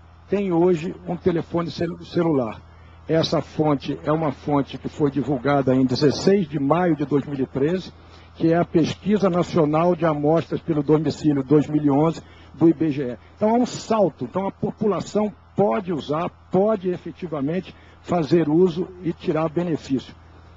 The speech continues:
Noventa por cento dos domicílios brasileiros têm telefone também por essa mesma fonte, quando o abastecimento de água, rádio, rede de esgoto, coleta, filtro de água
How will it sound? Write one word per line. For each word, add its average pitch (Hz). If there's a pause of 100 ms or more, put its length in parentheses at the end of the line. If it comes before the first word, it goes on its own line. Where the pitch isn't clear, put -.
(100)
Noventa 202
por -
cento 185
dos 165
domicílios 170
brasileiros 151
têm 190
telefone 170
também 156
por 147
essa 143
mesma 156
fonte, - (300)
quando 170
o -
abastecimento 156
de 135
água, 147
rádio, 139
rede 120
de 131
esgoto, 147
coleta, 147
filtro 170
de 139
água 147